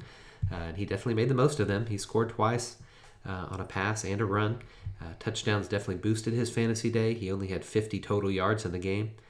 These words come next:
So I really doubt that he's gonna be reliable as a fantasy player while Zach Moss and Devin, Devin Singletary are healthy.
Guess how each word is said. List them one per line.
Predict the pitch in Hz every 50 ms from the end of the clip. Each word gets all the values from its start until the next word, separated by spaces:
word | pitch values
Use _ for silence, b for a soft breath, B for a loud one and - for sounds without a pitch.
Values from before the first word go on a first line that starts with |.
| B B B B B B B B
So | - - 82 85
I | 82 82 95
really | 104 123 131 120 -
doubt | - 101 110 107
that | 107 98
he's | 98 107 107
gonna | - 110 95
be | 98 87
reliable | 82 87 85 76 85 95 101 101 110 107 104
as | 101 -
a | 98
fantasy | - 107 101 107 107 - 110 104
player | - 110 107 107 107 101
while | 95 85
Zach | 90 98 87 - - -
Moss | 90 92 95 90 -
and | 92 85
Devin, | 95 87 90 85 85 82 - -
Devin | - 95 90 90 85
Singletary | - - 101 98 101 98 - 98 90 85 78
are | 80
healthy. | - - 98 107 107 - 117 117 -